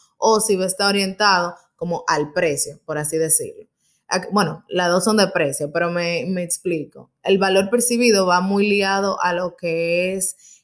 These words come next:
o sea, el valor que la otra persona le tiene a tu producto, porque tal vez a ti te sale como en cinco pesos, por así decirlo,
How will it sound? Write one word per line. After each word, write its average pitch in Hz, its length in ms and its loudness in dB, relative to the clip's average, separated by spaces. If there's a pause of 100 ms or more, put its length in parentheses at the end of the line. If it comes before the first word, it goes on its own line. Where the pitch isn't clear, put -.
o 165 120 -4
sea, 170 260 -2
el 190 160 4
valor 190 540 4 (100)
que 185 100 0
la 175 140 0
otra 196 200 -2
persona 185 360 -2
le 165 160 -2
tiene 185 440 -6
a 165 120 -4
tu 170 120 -14
producto, 165 380 -6
porque 170 220 -8
tal 170 240 -2
vez 202 220 0
a 175 80 -2
ti 175 120 -10
te 202 120 -4
sale 151 360 -2
como 156 400 -6
en 170 160 -6
cinco 190 400 0
pesos, 139 280 -2
por 147 180 -6
así 151 180 -2
decirlo, 165 420 0